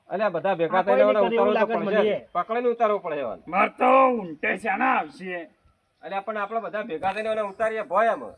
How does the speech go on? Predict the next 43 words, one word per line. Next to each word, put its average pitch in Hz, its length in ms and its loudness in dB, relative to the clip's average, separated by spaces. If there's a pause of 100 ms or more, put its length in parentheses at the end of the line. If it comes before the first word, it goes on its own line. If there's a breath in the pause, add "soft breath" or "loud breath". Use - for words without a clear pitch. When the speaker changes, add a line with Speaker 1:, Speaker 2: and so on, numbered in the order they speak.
(340)
Speaker 2:
પણ 294 220 -4
તમારું 277 400 -2
ભાઈ, 285 200 -2 (280)
તમારે 294 260 -6
કેવું 302 180 -2
ઊંધું 285 240 -2
માનતો 302 220 -4
હતો, 302 100 0
અમારે 262 300 -4
કેવું 302 220 0
થોડું 330 260 -2
માને? 320 200 2
Speaker 1:
પણ 262 140 0
આ 226 140 4
ગોડો 196 360 -2
છે, 233 120 -2
એને 226 120 -2
ખબર 220 280 -6
નથી 240 200 -4
પડતી 226 460 -4
કે - 120 -8
આ 208 100 2
ભાઈ 196 240 -4
છે, 214 140 -6
કોણ 202 240 -10
છે 214 220 -4
જ. 123 60 -14 (340)
Speaker 2:
મેલો 240 280 -4
બે 339 160 2
લમણોની 302 360 -4
હમણાં 311 240 -4
ઉતરશે. 311 360 -2 (140)
Speaker 1:
અલ્યા, 196 460 -8
તારી, 196 380 -14
અલ્યા, 208 240 -4
ઉતર 240 200 -10
કો 254 100 -6
ગોડા. 240 320 -8 (800)
એ 269 160 -2
ગોડા. 226 380 -4
Speaker 3:
છુટ્ટી 240 380 -2
આલવી 240 320 0
પૂછજો. 202 440 -6